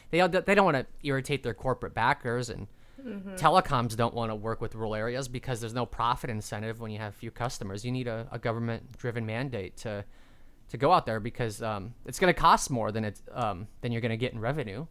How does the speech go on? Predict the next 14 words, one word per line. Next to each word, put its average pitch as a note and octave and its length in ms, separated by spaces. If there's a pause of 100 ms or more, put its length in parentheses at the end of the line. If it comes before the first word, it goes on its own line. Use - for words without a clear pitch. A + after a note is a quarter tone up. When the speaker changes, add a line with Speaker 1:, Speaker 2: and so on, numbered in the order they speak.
(220)
Speaker 1:
And A#2 180
that's D3 200
why E3 120
Speaker 2:
Right. G#3 100
Speaker 1:
services E3 320
like D#3+ 140
the D3 60
post E3+ 280
office F3 320
are E3+ 80
fantastic F#3+ 640
for B2+ 160
rural G#2 180
America. F#2+ 500